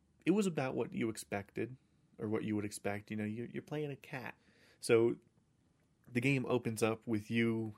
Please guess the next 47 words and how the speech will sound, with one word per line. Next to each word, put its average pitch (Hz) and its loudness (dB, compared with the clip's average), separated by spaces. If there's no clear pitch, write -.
and 107 -6
your 104 -4
cat - -4
pals 101 -6
just - -12
kinda 98 -6
palling 107 -4
about, 98 -4
doing 101 -2
cat - -8
things, 101 -6
and 107 -6
you 104 -2
go 107 2
up 104 -4
and 110 -4
you, 104 -4
like, - -16
play 117 6
with 107 2
one, 107 0
rub 107 -2
up 104 -8
against 107 -6
another, 104 -2
and 101 -6
just 101 -10
straight - -2
up 107 -2
deck 104 0
another 104 -4
with 110 -8
your 107 -8
paws. 104 -10
And 175 2
then 170 4
you 160 6
all 139 2
set 127 -2
off 117 -4
on 123 -2
a 127 -6
little 151 -4
walking 160 -4
journey. - -8
You 123 -8
know, 123 -10